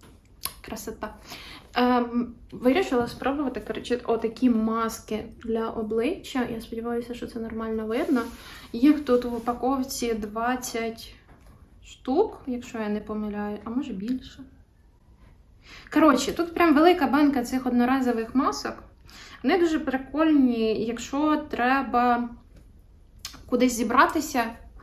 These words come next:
ти робиш цю масочку, е, вона дуже класно зволожує шкіру. От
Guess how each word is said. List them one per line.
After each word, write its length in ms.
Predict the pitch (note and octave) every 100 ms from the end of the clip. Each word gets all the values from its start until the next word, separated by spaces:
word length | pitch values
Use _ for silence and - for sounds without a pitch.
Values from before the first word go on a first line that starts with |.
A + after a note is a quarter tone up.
| - - - - - -
ти 100 | B3+
робиш 280 | C4 B3+
цю 140 | - B3
масочку, 840 | B3 D#4+ D4 - - B3 C4 B3+
е, 340 | A#3+ B3 A#3+
вона 280 | A#3+ A#3+ B3+
дуже 200 | B3 B3
класно 320 | B3 B3 B3
зволожує 480 | A#3 A3 A3+ A#3 A3+
шкіру. 640 | A3 - C4+ E4 E4+ D4+ D4+ - - - - - - - - - - -
От 240 | A#3+ -